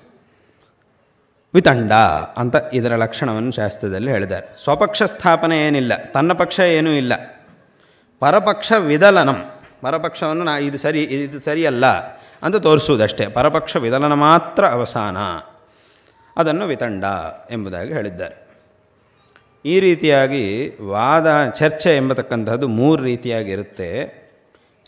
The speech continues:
ಶಂಕರಾಚಾರ್ಯರು ಅನೇಕ ಕಡೆಗಳಲ್ಲಿ ಇನ್ನೊಬ್ಬರ ಜೊತೆಗೆ ವಾದವನ್ನು, ಅದೇ ಚರ್ಚೆಯನ್ನು ಮಾಡುವಾಗ ಆ ಮೊದಲನೇ ರೀತಿ ಯಾವುದಿದೆಯೋ,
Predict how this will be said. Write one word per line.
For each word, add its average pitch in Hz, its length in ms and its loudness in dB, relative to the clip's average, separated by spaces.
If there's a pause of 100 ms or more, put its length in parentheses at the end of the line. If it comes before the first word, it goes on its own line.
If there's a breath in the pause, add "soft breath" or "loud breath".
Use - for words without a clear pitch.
(100)
ಶಂಕರಾಚಾರ್ಯರು 123 1200 0 (760)
ಅನೇಕ 160 540 -6
ಕಡೆಗಳಲ್ಲಿ 127 680 -8 (600)
ಇನ್ನೊಬ್ಬರ 139 340 -8
ಜೊತೆಗೆ 127 300 -8
ವಾದವನ್ನು, 123 640 -6
ಅದೇ 110 200 -6 (240)
ಚರ್ಚೆಯನ್ನು 131 580 -4
ಮಾಡುವಾಗ 110 500 -4
ಆ 104 360 -6
ಮೊದಲನೇ 156 560 -2
ರೀತಿ 123 260 -4
ಯಾವುದಿದೆಯೋ, 101 520 -6